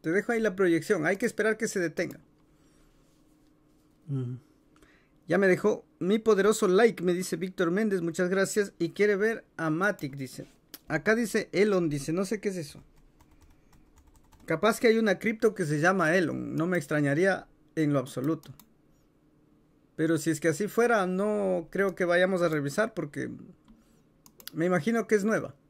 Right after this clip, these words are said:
Y la proyección de Matic está hecha igualita que, igualita a la proyección de Bitcoin. Así.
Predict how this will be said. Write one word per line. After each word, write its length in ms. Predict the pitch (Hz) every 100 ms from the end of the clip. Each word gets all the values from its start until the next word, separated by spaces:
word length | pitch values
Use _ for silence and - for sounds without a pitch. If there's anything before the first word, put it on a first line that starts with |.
| _ _ _ _ _
Y 100 | 190
la 120 | 233 226
proyección 420 | 214 202 214 247
de 80 | 226
Matic 420 | 220 226 233 -
está 340 | 165 - 220
hecha 360 | 220 220 240 - - _ _ _ -
igualita 580 | 175 170 190 220 226
que, 400 | - 175 143 131 -
igualita 400 | 165 180 220 240
a 40 |
la 120 | 214
proyección 420 | 196 190 180 214
de 100 | 214
Bitcoin. 400 | 190 208 - - 139 _ _ _ - _
Así. 380 | 156 143 185 -